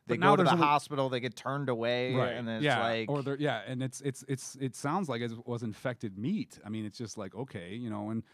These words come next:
Speaker 2: and, and, and if it is that case, then there's always gonna be people that get it and roll through it. I mean, there's some people that throw up something that's bad, and other people, it just,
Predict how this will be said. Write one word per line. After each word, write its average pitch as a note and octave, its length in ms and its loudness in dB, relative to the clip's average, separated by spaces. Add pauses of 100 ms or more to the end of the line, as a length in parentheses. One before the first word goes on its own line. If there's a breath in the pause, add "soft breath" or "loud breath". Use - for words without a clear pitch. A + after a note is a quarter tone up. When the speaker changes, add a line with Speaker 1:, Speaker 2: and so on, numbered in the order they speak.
(240 soft breath)
Speaker 2:
and, A2+ 160 -4
and, A#2 220 -6
and A#2+ 140 2
if - 100 -4
it A2+ 100 -4
is D#3+ 180 -2
that G#2+ 200 -6
case, F#2+ 320 -8
then A2 260 -4 (220 soft breath)
there's A#2+ 140 -2
always C#3 200 2
gonna C3 140 0
be A#2 160 -6
people B2+ 300 -4
that G2+ 180 -6
get A#2 140 0
it C#3+ 160 0
and G#2+ 160 -2
roll A2 160 0
through F#3+ 300 -4
it. - 140 -12
I F#2+ 60 -8
mean, A2 140 0
there's A2+ 160 -2
some D#3 160 -2
people C3+ 300 -6
that G#2+ 200 -6
throw B2 240 -6
up C3 320 -6
something A#2 340 -8
that's G2 160 -8
bad, F#2 300 -8
and A2 140 -4
other B2+ 180 -4
people, A#2 320 -6
it A2+ 160 -8 (220)
just, - 180 -16